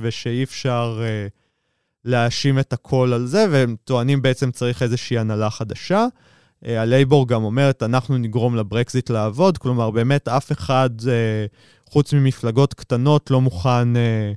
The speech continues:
להגיד בקול ברור, "נכניס את עצמנו לפחות לשוק המשותף, נעשה איזה משהו נוסח שווייץ", כל מיני דברים כאלה. בעצם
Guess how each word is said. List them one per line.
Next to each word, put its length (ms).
להגיד 640
בקול 400
ברור, 480
"נכניס 440
את 80
עצמנו 440
לפחות 460
לשוק 340
המשותף, 840
נעשה 380
איזה 220
משהו 320
נוסח 380
שווייץ", 760
כל 120
מיני 140
דברים 260
כאלה. 260
בעצם 300